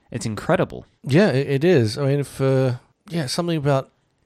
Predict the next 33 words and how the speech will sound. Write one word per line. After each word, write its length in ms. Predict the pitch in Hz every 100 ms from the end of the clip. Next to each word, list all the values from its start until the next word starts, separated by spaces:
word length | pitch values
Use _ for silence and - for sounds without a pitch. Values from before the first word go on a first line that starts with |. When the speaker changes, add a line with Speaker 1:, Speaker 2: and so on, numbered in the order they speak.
| _
Speaker 2:
something 220 | 170 170
like 200 | 143 - -
eighty 320 | 143 - 156
percent 520 | 135 - 160 110 - -
Speaker 1:
Mm. 280 | 123 123 110
Speaker 2:
of 120 | 123
anything 540 | 131 147 139 131 120
goes 320 | 120 123 120 -
to 120 | -
tax, 480 | - 135 113 - -
and 240 | 135 127
then 280 | 131 131 123
there's 280 | 123 120 110
G 220 | 104 143 139
S 140 | -
T 240 | - 160
added 200 | 143 123
on 100 | 120
top 180 | 117 208
of 140 | 190 117
that 380 | 110 - 123 _ _
in, 160 | 113 113
in 120 | 117
Australia, 460 | 110 - 107 110 147
and 100 | 139
I 40 |
mean, 140 | 123
a 80 | 123
number 240 | 143 156 117
of 100 | 113
other 180 | 135
countries 420 | 123 113 - 104 104
also 420 | 127 - 117 101